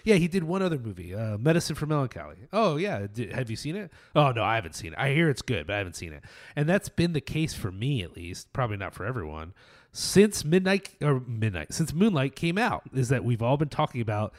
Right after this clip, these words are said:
there's another movie before Moonlight, but no one was <laughs> making time to watch it. <laughs> I don't know. I just never got a chance to catch it.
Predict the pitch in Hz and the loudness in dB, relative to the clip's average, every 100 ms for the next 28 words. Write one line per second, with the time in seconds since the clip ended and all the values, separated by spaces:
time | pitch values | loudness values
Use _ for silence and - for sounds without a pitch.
0 | - - _ - 127 131 123 123 120 127 | -20 -20 _ 2 6 6 6 2 4 6
1 | 135 123 127 123 104 - 113 98 113 98 | 6 6 6 4 0 -2 -2 -2 -2 -4
2 | 78 78 - - 110 110 113 120 123 113 | -8 -12 -12 -4 -4 0 0 2 0 -2
3 | 113 117 143 120 143 120 - 95 95 123 | -4 -6 -4 -2 -2 -2 -4 -4 -2 -2
4 | 349 392 - - - - _ - 180 120 | -4 -4 -10 -20 -20 -20 _ -16 -8 0
5 | 147 170 196 135 131 - 123 127 135 135 | 2 4 4 4 0 -4 -2 2 4 4
6 | 127 - 131 - - 170 - | 0 -2 -6 -6 -10 -8 -12